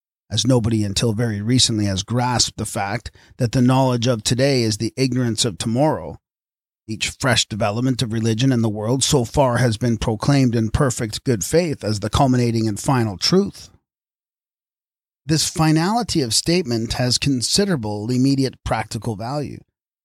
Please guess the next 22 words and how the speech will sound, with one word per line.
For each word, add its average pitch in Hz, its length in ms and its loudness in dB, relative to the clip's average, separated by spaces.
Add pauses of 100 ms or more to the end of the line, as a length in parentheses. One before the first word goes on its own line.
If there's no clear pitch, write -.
(140)
The 131 80 0
suggestion 135 560 2
of 110 80 -2
the 113 80 -6
possibility 120 720 -2
of 104 120 -4
further 131 380 0
restatement 120 800 0
is 117 160 0
an 123 180 -2
unsettling 120 760 -2
suggestion. 135 680 -6 (600)
It 143 100 0
undermines 160 560 2
conviction 139 640 -2
and 110 160 -4
breaks 139 260 0
the 143 120 -2
ranks 135 360 0
of 127 120 -4
the 131 80 -4
believers, 139 720 -4